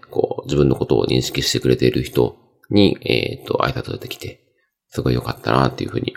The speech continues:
思います。じゃあ、こんなとこですかね。ちょっと、あの、思いつくままに話をして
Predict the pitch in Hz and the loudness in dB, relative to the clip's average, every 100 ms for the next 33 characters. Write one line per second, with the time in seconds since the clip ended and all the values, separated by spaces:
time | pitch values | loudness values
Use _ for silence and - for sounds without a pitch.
0 | - - - - 62 65 - - _ _ | -10 -8 -6 -2 0 0 -6 -14 _ _
1 | _ _ _ _ - - - - - - | _ _ _ _ -4 0 2 2 -2 -8
2 | _ _ _ _ _ _ _ - 95 82 | _ _ _ _ _ _ _ -4 0 0
3 | 67 - 78 85 92 - - 85 - - | -2 -6 -2 0 0 0 4 4 2 -2
4 | 67 85 - 120 - - - - - 52 | -2 -2 -6 -6 2 2 2 -10 -6 -2
5 | 50 50 50 - 76 76 - 71 67 62 | 0 -2 -2 2 4 4 0 0 2 2
6 | 57 73 69 65 52 - - 53 50 | 0 0 -2 0 -2 -2 0 0 0